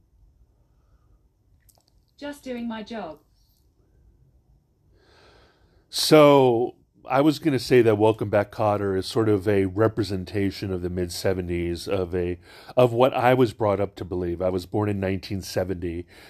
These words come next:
Speaker 2: and I was brought up in New York until I was six, and I was made to believe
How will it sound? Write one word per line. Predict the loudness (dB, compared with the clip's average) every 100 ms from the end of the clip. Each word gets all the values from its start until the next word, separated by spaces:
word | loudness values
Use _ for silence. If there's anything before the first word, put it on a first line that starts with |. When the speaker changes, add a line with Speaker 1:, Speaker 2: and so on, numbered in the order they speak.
| -12
Speaker 2:
and | -4 2
I | 4
was | 4 2 -4 _
brought | -18 -4 2 4 4
up | 2 0
in | -4 -4
New | -2
York | 0 -2 -4
until | -8 -4 -2
I | -2
was | -4
six, | -2 0 0 -4 -4
and | -2
I | 0
was | 0 -2
made | -2 -2 -2
to | -2
believe | 0 2 2 2 0 -2